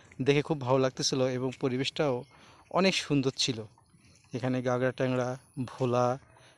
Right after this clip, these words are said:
কাইন মাগুর, বিভিন্ন ধরনের মাছ উনি পাচ্ছিলেন। তো মাছ দেখতে দেখতে চলে গেলাম ডিম সংগ্রহ করতে। ডিম সংগ্রহ করে নিয়ে এসে সব এভাবে রেখে দিচ্ছিলাম।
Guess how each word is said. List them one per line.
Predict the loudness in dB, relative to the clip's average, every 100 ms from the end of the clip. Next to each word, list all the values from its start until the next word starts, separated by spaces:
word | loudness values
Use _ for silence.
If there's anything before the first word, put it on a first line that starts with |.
| -8
কাইন | 2 4 4
মাগুর, | 2 2 2 0 -2 -14 -20 _ _ -6
বিভিন্ন | -2 0 0
ধরনের | -2 0
মাছ | 0 0
উনি | -2 -2
পাচ্ছিলেন। | -4 -4 -4 -6 -8 -16 -20 _ -20 -20 -20 -20 -20 -20 -20 -4
তো | 4 4 4 -4 -20 -20 -20 _ _ _ _ _ -14 2
মাছ | 4 4 0 -6 -10 -14 -20 -4
দেখতে | -2 2 2
দেখতে | 2 -2
চলে | 0 2
গেলাম | 4 2 -2 -6
ডিম | -2 0
সংগ্রহ | 0 0 2
করতে। | 2 -2 -4
ডিম | -2 -2
সংগ্রহ | -2 -2 0
করে | 0 0
নিয়ে | 0 -2
এসে | -2 -4 -6 -16 -20 -20 -14
সব | 0 2 2
এভাবে | 0 2 2 0 -4 -4
রেখে | -2 0 -4
দিচ্ছিলাম। | -4 -4 -2 -4